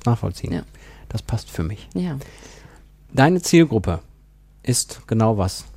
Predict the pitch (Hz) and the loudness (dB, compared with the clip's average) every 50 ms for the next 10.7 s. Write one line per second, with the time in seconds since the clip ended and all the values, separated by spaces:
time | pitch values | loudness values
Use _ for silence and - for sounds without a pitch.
0 | - - - - - - - - - 156 139 131 175 208 220 220 220 - - 214 | -20 -20 -20 -20 -20 -18 -14 -8 -6 -4 -4 -2 0 0 0 0 -2 -2 0 0
1 | 233 233 - - 214 - 208 185 175 190 190 - - - 240 269 311 320 - - | 0 0 0 0 0 2 2 2 4 2 0 0 2 2 4 4 4 2 0 0
2 | 220 220 - - 220 233 240 254 254 254 - - - - 240 - - - 254 262 | -2 -2 -2 -2 -2 0 0 0 0 -2 -2 -6 -6 -6 -6 -4 -2 0 0 0
3 | 269 262 - - - - - - - - - - - 185 190 175 185 190 185 - | 0 -2 -8 -20 -20 -20 -20 -20 -20 -20 -12 -4 -2 0 0 2 0 0 0 0
4 | 170 180 - - - - - 160 151 170 185 196 190 - 180 185 202 - - - | -2 -2 -4 -8 -8 -6 -4 0 2 2 2 2 2 2 2 2 0 0 -4 -8
5 | 180 - - - - - 151 170 190 190 - 170 156 - - - - - - 165 | -6 -6 -8 -6 -2 0 2 2 2 0 -2 -4 -4 -4 -6 -6 -6 -4 -4 -2
6 | 160 160 156 165 - - 139 143 160 170 - - 175 135 156 151 139 147 185 240 | -2 0 -2 -2 -2 -2 -2 -2 -2 -4 -4 -4 -4 -2 0 0 0 0 -2 -4
7 | - - - - 104 101 104 123 - - - - 160 160 160 160 156 151 - - | -6 -6 -4 0 0 0 0 -2 -4 -8 -4 0 2 2 4 4 2 0 2 2
8 | 170 160 165 147 127 147 156 - - - 196 202 - - 196 180 - - - - | 2 2 2 0 -2 -2 -4 -4 -4 -4 -4 -2 -4 -6 -8 -8 -8 -12 -12 -8
9 | - 156 156 147 143 - - - 170 160 165 - - 147 - - - 185 180 - | -6 -4 -4 -4 -6 -6 -2 -2 0 0 0 -2 -4 -4 -6 -4 -4 -2 -2 -2
10 | 190 180 - - - - 156 160 - - - 180 175 | -4 -6 -6 -10 -10 -8 -8 -8 -8 -8 -8 -8 -8